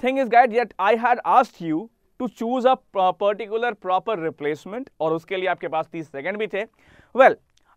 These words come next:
अगर हम बात करते हैं यहाँ पर, the Bright Line Initiative is a non-commercial coalition of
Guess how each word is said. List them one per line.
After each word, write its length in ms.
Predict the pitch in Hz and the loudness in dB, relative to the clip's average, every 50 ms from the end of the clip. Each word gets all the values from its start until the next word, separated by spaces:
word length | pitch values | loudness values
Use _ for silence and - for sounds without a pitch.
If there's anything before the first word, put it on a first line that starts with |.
| _ - | _ 0
अगर 240 | 190 220 262 285 | 2 4 6 4
हम 120 | 285 277 240 | 4 4 4
बात 200 | 226 233 233 208 | 4 4 4 4
करते 260 | 240 226 - - 240 | 0 -4 -2 -2 -2
हैं 60 | 233 | -2
यहाँ 180 | 220 196 175 156 | 0 0 0 0
पर, 120 | - 233 | -2 -4
the 120 | 220 226 202 | -4 -4 -4
Bright 360 | 151 156 170 190 233 254 226 | 0 4 6 6 6 6 4
Line 280 | 247 269 285 294 294 - - 226 | 2 2 2 2 2 -2 -6 -6
Initiative 720 | 220 240 277 285 - - 247 202 156 - 131 131 143 247 _ _ _ _ - | -4 -2 -2 -2 -2 -2 -2 -2 -2 -2 -6 -10 -10 -12 _ _ _ _ -8
is 100 | 196 190 | -6 -4
a 60 | 233 220 208 196 | -4 -4 -2 0
non-commercial 760 | 202 226 277 330 302 - 262 247 240 240 240 208 - 240 247 220 - 190 | 0 2 0 0 0 -2 -2 -2 -2 -2 -4 -2 -2 -2 -4 -4 -4 -4
coalition 440 | 180 170 160 214 220 - 190 175 - - _ - - | -2 0 0 0 -2 -2 -6 -12 -12 -14 _ -4 -4
of 100 | 196 | -4